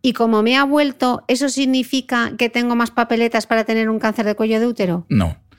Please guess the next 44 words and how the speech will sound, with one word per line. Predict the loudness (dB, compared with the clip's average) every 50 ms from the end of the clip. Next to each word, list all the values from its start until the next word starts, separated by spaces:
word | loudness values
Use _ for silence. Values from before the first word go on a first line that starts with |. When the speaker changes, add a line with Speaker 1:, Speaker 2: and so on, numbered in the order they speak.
| _ -20 -20 _ _ _ -12 -8
Speaker 2:
Eh, | -6 -4 -2
volvemos | 0 2 4 4 4 4 2 2 2
un | 2
poquito | 2 2 2 2 4 4 4
al | 4 4 4 2 0 0
punto | 0 0 2 2 2 2 2
de | 2 2
partida. | 0 -2 -2 -2 -2 -2 -2 -2
O | -4
sea, | -4 -4 -6 -6 -6 -10 _
tú | _ 0 2 2 2
tienes | 2 2 0 2 0
que | 0 0
pensar | 0 0 0 0 0 -2 -2 -2
lo | -2 0 2 2
más | 4 4 2 2 0 0
probable, | 0 2 2 4 2 2 2 0 -2 -4
también | -6 -6 -6 -4 -2
depende | -4 -2 -2 0 0 0
un | 0
poquito | 0 0 0 0 0
de | -2 -2
tu | -2 -2 -2
edad, | 0 2 4 4 4 2 2 0
de, | 0 -2 -2 -2 -4 -4
de | -6 -6 -6 -6 -6 -6 -6 -8 -10 -10
varios | -8 -4 -2 -2 -2 0
factores, | -2 -4 -4 -2 -2 -2 0 0 0
¿no? | 0 0 0 0 -4 -10 -20 -20 -20 -20 -20 -20 -20 -20 -20 -20 -20 -20 -10 _
Pero | -2 0 0 0 0 0 0 -2 -2
lo | -4 -6 -10 -10 -12 -14 -10 -8 -4 -2 0
más | 0 0 0
probable | 2 2 2 4 4 2 0
es | 0 -2
que | -2 -4
tú, | -4 -2 0 2 2 2 2 0 -2 -4 -10 -16 -20 -20 -20 -20 -16 -4
por | -2 -2 0
ti | 2 2
misma, | 4 4 4 4 2 2 2 2
te | 2 0
vas | 0 2 0
a | 0
curar | 0 2 2 2 2 0
sola. | -4 -4 -2 -2 -2 -2 -4